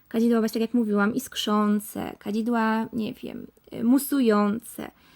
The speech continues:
kadzidła płonące, kadzidła drzewne, kadzidła leśne, kadzidła kościelne, katedralne. Generalnie ogrom różnych zapachów, ale tak naprawdę tam wspomniałam o tym Admirabilis, dosyć ostatnio poznanym, zresztą poznanym dzięki koleżance,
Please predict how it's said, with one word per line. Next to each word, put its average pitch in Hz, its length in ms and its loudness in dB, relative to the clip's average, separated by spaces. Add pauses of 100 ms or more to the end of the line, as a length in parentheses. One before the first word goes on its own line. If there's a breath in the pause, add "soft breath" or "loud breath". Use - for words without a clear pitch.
(260 soft breath)
kadzidła 247 440 4
płonące, 220 800 4
kadzidła 254 520 -2
drzewne, 214 640 2
kadzidła 240 480 -2
leśne, 208 520 0
kadzidła 226 360 -2
kościelne, 220 720 0
katedralne. 208 920 0 (720 loud breath)
Generalnie 247 560 4 (100)
ogrom 233 420 4
różnych 214 340 0
zapachów, - 560 -6
ale 220 420 0 (1040 soft breath)
tak 254 100 -4
naprawdę 311 400 4
tam 339 220 4
wspomniałam 254 520 4
o 247 100 -6
tym 240 220 0
Admirabilis, 240 720 2
dosyć 220 280 -2
ostatnio 254 380 -4
poznanym, 208 440 0
zresztą 233 280 -2
poznanym 240 300 4
dzięki 226 180 0
koleżance, 226 680 0